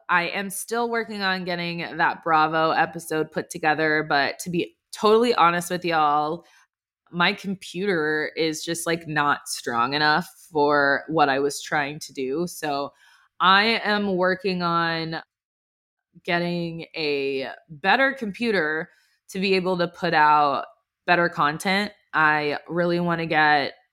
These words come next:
like, a Mac desktop that is better for editing video content so I can really lean into the YouTube. But right now,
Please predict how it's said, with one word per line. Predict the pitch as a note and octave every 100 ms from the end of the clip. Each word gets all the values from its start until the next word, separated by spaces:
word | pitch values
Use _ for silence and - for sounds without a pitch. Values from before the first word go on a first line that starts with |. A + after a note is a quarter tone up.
| _
like, | D3+ C#3+ C3 A#2+ - _ _ _ _ _
a | D#3
Mac | D#3 C#3+ D3+ C#3 B2 - - _ -
desktop | C3 B2 - - F#3+ G3+ G#3 - D#3
that | C#3 C3+ B2+ - -
is | D3+ D3
better | - C#3 C#3 C3+ C3 C3+ -
for | D3 C3+ -
editing | C#3+ C3+ B2+ C#3+ -
video | B3 C4 B3
content | A#3+ A3 G#3 A3 F#3+ -
so | E3+
I |
can | F3 F3
really | F3 D#3+ D#3+ D#3 C#3+ - - - _ _ _ _ _ _
lean | F3+ F#3+ F#3
into | F#3 -
the | E3+ D#3
YouTube. | D3+ E3 D#3 F3+ E3 D#3+ D3+ -
But | E3 A2+
right | D#3+ C#3
now, | C#3+ C#3+ D3 D3 B2+